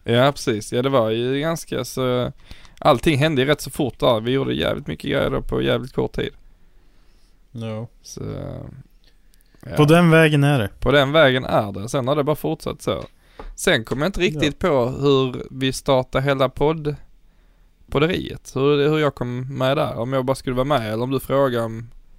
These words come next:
Speaker 1: för ni hade typ pausat, slutat eller någonting. Jag minns inte riktigt hur det var.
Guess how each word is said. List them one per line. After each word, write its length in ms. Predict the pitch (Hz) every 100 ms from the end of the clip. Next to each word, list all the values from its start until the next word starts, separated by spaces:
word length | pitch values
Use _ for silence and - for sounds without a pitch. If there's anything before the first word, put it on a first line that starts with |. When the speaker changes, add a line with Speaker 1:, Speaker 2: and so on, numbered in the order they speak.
| - _
Speaker 1:
för 140 | - 127
ni 100 | 120
hade 180 | 123
typ 240 | 117 127 117
pausat, 500 | 123 139 143 101 -
slutat 460 | 135 143 - 104
eller 120 | 92 104
någonting. 400 | 101 - 110 107
Jag 240 | 104 117
minns 200 | 127 123
inte 120 | 139
riktigt 180 | 123 135
hur 100 | 127
det 60 | 101
var. 180 | 85